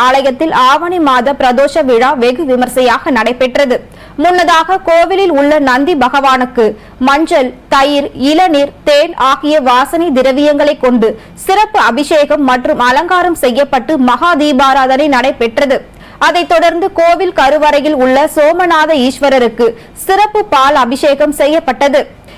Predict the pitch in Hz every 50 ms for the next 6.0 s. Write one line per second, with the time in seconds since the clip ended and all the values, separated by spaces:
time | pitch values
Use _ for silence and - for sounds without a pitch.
0 | - - 339 370 359 349 330 302 330 320 302 285 349 370 370 - 392 330 277 285
1 | 285 277 269 262 294 311 311 240 262 269 269 285 320 359 349 - - 247 247 302
2 | 294 294 294 285 - 302 302 - 277 254 247 269 285 294 311 - - 247 247 240
3 | 240 - - 262 269 262 285 311 349 339 247 233 226 247 247 262 254 254 262 254
4 | 269 254 269 247 294 285 277 220 - - - - - - - 320 349 302 370 370
5 | 359 359 330 302 311 330 311 - 311 294 302 330 403 415 403 349 349 349 -